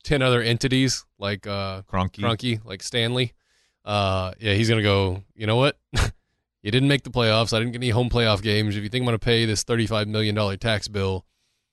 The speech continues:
Speaker 1: do whatever you gotta do to get under." And it was Wilson Chandler and it was Kenneth Faried, and they probably,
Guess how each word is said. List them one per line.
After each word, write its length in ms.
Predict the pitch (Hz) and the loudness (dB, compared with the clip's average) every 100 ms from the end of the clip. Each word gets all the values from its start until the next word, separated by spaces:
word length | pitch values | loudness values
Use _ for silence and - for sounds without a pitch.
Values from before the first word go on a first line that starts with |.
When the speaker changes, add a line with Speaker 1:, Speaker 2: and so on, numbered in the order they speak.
| _ _ _ _ | _ _ _ _
Speaker 1:
do 120 | 92 | 2
whatever 180 | 131 135 | 2 4
you 80 | 135 | 2
gotta 140 | 131 | 2
do 100 | 127 | 4
to 60 | 131 | 2
get 120 | 135 | 2
under." 280 | 160 110 - | 2 0 -2
And 140 | - 104 | -6 -4
it 40 | |
was 140 | 107 | -2
Wilson 300 | 107 123 123 | 0 0 0
Chandler 300 | 110 131 135 | 0 0 2
and 100 | 131 | 0
it 40 | 123 | 0
was 120 | 120 | -2
Kenneth 300 | - 127 - | -2 -4 -4
Faried, 280 | 123 127 120 | -4 0 0
and 120 | 98 | 0
they 80 | 101 | -4
probably, 640 | - 113 113 117 113 104 | -2 -2 0 0 -2 -4